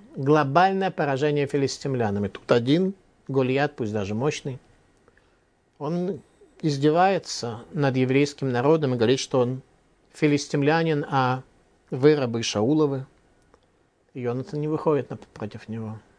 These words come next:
И царь Шауль не выходит. А царь Шауль уже с Голиафом воевал до этого. Царь Шауль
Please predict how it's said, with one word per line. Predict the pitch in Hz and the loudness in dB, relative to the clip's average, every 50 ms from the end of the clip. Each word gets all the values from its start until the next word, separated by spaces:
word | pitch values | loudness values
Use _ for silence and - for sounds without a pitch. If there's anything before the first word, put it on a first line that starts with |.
| _ _ - | _ _ -20
И | 120 | -14
царь | - - 117 107 104 | -10 -8 -6 -6 -6
Шауль | - - 120 131 147 160 156 | -4 0 2 2 2 2 2
не | 156 | 0
выходит. | 147 147 - - 147 143 135 135 135 - _ _ _ _ - - - - - | -2 -2 -4 -4 -6 -4 -4 -4 -8 -10 _ _ _ _ -20 -20 -16 -6 -4
А | 131 | -4
царь | - - - 156 147 | -2 4 4 4 4
Шауль | 143 - - 151 139 147 160 170 | 4 2 2 2 4 4 4 4
уже | 160 139 135 139 135 | 2 2 2 0 -2
с | 127 | -2
Голиафом | 131 135 135 131 131 131 - - 135 123 | 2 2 2 4 4 2 2 0 0 2
воевал | 127 123 117 113 113 110 | 2 2 4 4 2 2
до | 104 101 107 120 | 2 2 2 4
этого. | 151 165 165 - 147 135 | 4 2 0 -2 -6 -6
Царь | - - - 110 104 | -6 -4 -4 -4 -4
Шауль | - - - - 120 113 120 135 147 165 | -4 -6 -4 0 2 2 4 4 2 0